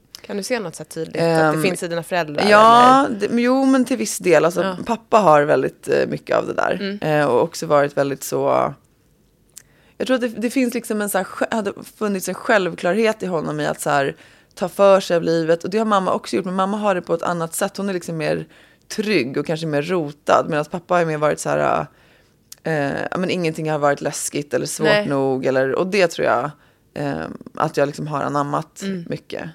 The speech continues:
Speaker 2: Men sen tror jag mycket handlar om att så här, att känna att man är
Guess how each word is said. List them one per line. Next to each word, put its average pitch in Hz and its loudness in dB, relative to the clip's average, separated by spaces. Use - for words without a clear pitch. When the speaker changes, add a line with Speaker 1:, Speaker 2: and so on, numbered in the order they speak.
Speaker 2:
Men 175 -10
sen 185 -2
tror 285 2
jag 330 0
mycket 294 -2
handlar 156 2
om 143 0
att 147 -4
så 151 -2
här, 143 2
att - -4
känna 151 0
att - -4
man 147 -4
är 143 0